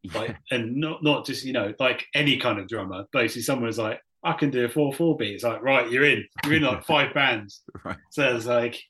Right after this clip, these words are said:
Speaker 1: you know, we went as, as, as, as far, as, went as far as I could,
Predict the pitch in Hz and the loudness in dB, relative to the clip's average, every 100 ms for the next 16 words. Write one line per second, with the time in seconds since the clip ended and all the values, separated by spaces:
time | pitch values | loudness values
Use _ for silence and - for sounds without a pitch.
0 | - 143 123 120 123 117 117 131 117 113 | 4 6 6 4 4 2 0 0 0 0
1 | - 120 117 127 110 - 104 - 131 120 | -4 -6 -4 -4 -4 -4 -4 -2 0 2
2 | 175 139 - 143 127 120 113 - 120 101 | 2 2 2 2 2 2 -2 -2 -2 -2